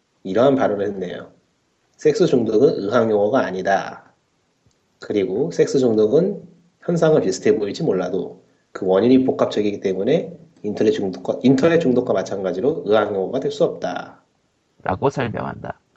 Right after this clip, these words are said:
Speaker 1: 아, 대체 사 년간 무슨 일이 있었던 걸까? 전 그게 궁금해요. 신경 쓰여요.
Speaker 2: 음.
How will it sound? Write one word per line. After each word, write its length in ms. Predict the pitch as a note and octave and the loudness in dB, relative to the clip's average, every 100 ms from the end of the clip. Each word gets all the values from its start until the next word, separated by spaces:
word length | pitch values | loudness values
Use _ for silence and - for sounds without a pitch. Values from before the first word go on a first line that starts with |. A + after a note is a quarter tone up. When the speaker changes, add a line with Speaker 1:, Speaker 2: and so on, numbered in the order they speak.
| _ _ - _ _ _ | _ _ -20 _ _ _
Speaker 1:
아, 600 | - G#2 F2+ E2+ E2+ - _ _ _ _ _ _ _ _ _ _ _ _ _ _ - - | -8 -6 -6 -8 -14 -20 _ _ _ _ _ _ _ _ _ _ _ _ _ _ -20 -10
대체 200 | F#2+ G2 | -8 -6
사 160 | - | 0
년간 300 | D3 C#3 B2 | 2 4 0
무슨 200 | - B2+ | 0 2
일이 100 | C3 | 2
있었던 280 | - - - | 2 -2 -6
걸까? 380 | - - - - _ _ _ _ _ _ _ _ _ _ _ _ _ | -10 -16 -20 -20 _ _ _ _ _ _ _ _ _ _ _ _ _
전 140 | - | -8
그게 240 | - B2+ C#3 | -2 2 2
궁금해요. 580 | G#2+ G2+ F2 E2+ E2+ - _ - - - - - - _ - _ _ _ - _ - - _ _ _ - | 2 -2 -6 -6 -10 -18 _ -18 -14 -14 -16 -18 -20 _ -20 _ _ _ -20 _ -12 -12 _ _ _ -10
신경 360 | - C#3+ C#3+ | -2 2 2
쓰여요. 400 | C3 G2 F2+ F2+ - _ _ _ G2+ G#2+ E3 - - _ _ _ _ _ _ - | 2 0 -2 -6 -16 _ _ _ -18 -14 -14 -14 -20 _ _ _ _ _ _ -4
Speaker 2:
음. 340 | A#2 G2 E2+ | -2 -2 -6